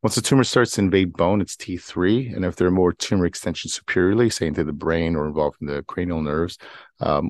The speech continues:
or laterally involving the parotid or going beyond the lateral pterygoid muscle, or anterior into the orbits or inferior into the hypopharynx, then it's gonna be a T four. For nodal staging, the caudal border of the cricoid is an important landmark. So N one are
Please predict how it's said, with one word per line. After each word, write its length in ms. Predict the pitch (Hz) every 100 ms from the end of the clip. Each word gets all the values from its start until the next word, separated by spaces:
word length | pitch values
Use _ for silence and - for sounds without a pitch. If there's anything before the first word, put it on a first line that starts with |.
| -
or 160 | 78
laterally 600 | 85 92 104 85 80 101 104
involving 460 | 82 78 76 78
the 60 | 71
parotid 540 | - 76 76 78 76
or 160 | 69 71
going 240 | 78 76
beyond 300 | 71 76 73
the 40 | 73
lateral 320 | 73 76 73
pterygoid 440 | - 78 78 80
muscle, 480 | 76 73 - 82 - - - - - _
or 220 | 85 76 101
anterior 400 | 110 - 104 90
into 160 | 90
the 60 | 87
orbits 440 | - 98 104 101
or 140 | - 80
inferior 580 | 101 95 - 87 82
into 220 | 80 80 82
the 80 |
hypopharynx, 760 | 82 90 - - - 73 76 82
then 120 | -
it's 140 | 76 -
gonna 140 | 76
be 100 | 73
a 40 |
T 220 | 69 - 71
four. 460 | - 69 67 - _ _ - - _ _ -
For 280 | - 92 85
nodal 260 | 101 120
staging, 520 | 120 - 123 127 127
the 220 | 107 95 82
caudal 360 | - 95 107
border 460 | 107 113 113 113 123 -
of 180 | 87
the 80 | -
cricoid 540 | - - 90 - 92 85
is 120 | 80
an 60 |
important 460 | 73 - 80 69 78
landmark. 460 | 76 73 69 69 -
So 280 | - 78 -
N 240 | 95 104
one 260 | 101 104 113 -
are 180 | 90